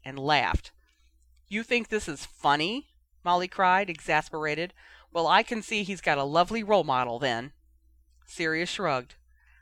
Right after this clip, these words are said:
"I've already seen it. Ron showed it to me this morning." "Ron did?" She hoped Ron hadn't gone off and done anything too rash.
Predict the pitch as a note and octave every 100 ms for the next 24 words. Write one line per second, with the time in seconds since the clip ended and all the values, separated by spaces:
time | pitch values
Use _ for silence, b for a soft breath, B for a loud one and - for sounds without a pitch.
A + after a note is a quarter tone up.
0 | - F3+ E3+ E3 E3+ E3+ - G#3 G3+ C#3
1 | - _ _ - F3 G3+ G#3 E3+ D3 D3+
2 | E3+ E3 E3 F3+ G#3 G#3 F3 B2+ B2 _
3 | _ _ _ _ _ _ - F3+ F3+ F#3
4 | G#3+ A3+ B3+ - b b b _ - A3
5 | B3 C#4 - F#3 F3+ E3+ F3 E3 C#3+ E3
6 | E3 D#3 D3 D3 C#3 E3 D#3+ C#3+ - C#3+
7 | - D#3+ C#3 D#3+ C3+ A#2+ -